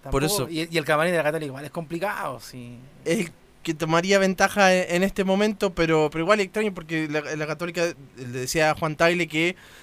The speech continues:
Speaker 1: eh, quieren un, alguien que generalmente una de las con-, re-, bueno, tiene que reunir varias condiciones. Una es que haya ganado títulos generalmente. Patricio Graf solo tiene la, la, lo de la primera vez. Pero entrega más detalles, eh, del proceso de búsqueda de este nuevo entrenador, precisamente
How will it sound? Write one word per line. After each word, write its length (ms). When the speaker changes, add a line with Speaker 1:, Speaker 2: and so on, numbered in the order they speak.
Speaker 1:
eh, 180
quieren 280
un, 260
alguien 300
que 440
generalmente 500
una 220
de 40
las 100
con-, 200
re-, 240
bueno, 180
tiene 180
que 80
reunir 260
varias 220
condiciones. 400
Una 140
es 40
que 80
haya 140
ganado 280
títulos 400
generalmente. 760
Patricio 340
Graf 140
solo 200
tiene 220
la, 300
la, 200
lo 100
de 60
la 80
primera 260
vez. 140
Pero 140
entrega 240
más 160
detalles, 480
eh, 60
del 180
proceso 360
de 60
búsqueda 280
de 60
este 300
nuevo 120
entrenador, 380
precisamente 600